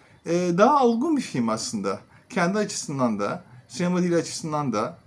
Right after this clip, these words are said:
işlediği konu açısından da. Dolayısıyla, e,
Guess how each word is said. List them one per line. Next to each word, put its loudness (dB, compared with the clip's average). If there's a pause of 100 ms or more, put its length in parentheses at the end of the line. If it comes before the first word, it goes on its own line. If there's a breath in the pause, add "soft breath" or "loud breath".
işlediği -4
konu -2
açısından -4
da. -4 (400 loud breath)
Dolayısıyla, 4 (200)
e, 0